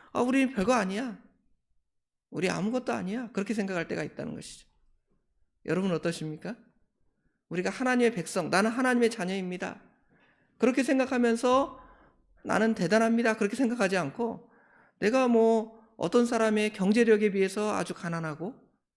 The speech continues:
내가 세상의 어떤 지위를 볼 때 세상의 어떤 사람보다 훨씬 낫고 여러분이 가진 것, 다른 사람과 비교해 보세요.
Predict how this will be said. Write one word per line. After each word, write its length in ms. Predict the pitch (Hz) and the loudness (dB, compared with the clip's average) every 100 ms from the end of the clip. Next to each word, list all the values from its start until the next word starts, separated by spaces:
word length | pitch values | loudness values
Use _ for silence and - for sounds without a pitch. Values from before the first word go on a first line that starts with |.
| _ _ _ _ | _ _ _ _
내가 240 | - 185 208 | -2 0 2
세상의 400 | 240 233 220 220 | 0 0 0 0
어떤 260 | 202 202 | 2 2
지위를 420 | 208 - 214 240 247 | 2 0 2 4 2
볼 220 | 247 240 | 2 0
때 180 | 254 247 | -2 -2
세상의 460 | 254 240 220 220 | -2 -2 2 2
어떤 240 | 185 190 196 | 2 0 -2
사람보다 680 | 202 185 175 180 226 339 - _ - | -2 -4 -2 -2 -2 -4 -16 _ -6
훨씬 240 | 254 - | -4 0
낫고 600 | 208 170 - 220 - - _ _ _ _ _ _ _ _ _ _ _ _ _ _ _ _ _ _ _ _ _ _ _ _ _ _ _ - | 0 0 -4 -6 -6 -20 _ _ _ _ _ _ _ _ _ _ _ _ _ _ _ _ _ _ _ _ _ _ _ _ _ _ _ 0
여러분이 360 | 220 247 254 | 2 4 2
가진 320 | 247 185 202 | 0 -4 -2
것, 400 | 190 151 - _ | -2 -4 -8 _
다른 260 | - 233 294 | -8 0 2
사람과 360 | 311 254 247 247 | 2 2 0 0
비교해 280 | 202 220 | 0 2
보세요. 400 | 196 165 - 196 | 2 0 -6 -10